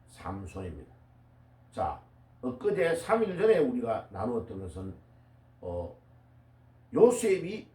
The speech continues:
얼마나 위대하게 어려움을 잘, 유혹을, 보디발의 부인을 이겨냈는가를 공부했고, 어저께는 다윗, 다윗은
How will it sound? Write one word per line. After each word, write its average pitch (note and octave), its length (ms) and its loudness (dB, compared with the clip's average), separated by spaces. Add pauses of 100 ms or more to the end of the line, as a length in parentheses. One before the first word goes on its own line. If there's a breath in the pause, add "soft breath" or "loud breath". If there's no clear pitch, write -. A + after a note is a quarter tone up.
얼마나 B2 560 -2
위대하게 C3 880 -2
어려움을 B2 540 2
잘, B2 580 -6 (100)
유혹을, C3+ 560 2
보디발의 A2+ 500 -4
부인을 A2 380 -8 (680)
이겨냈는가를 C#3+ 840 2
공부했고, F2 800 -8 (120)
어저께는 E3 800 0 (640)
다윗, A#2+ 440 -2 (680)
다윗은 - 680 -2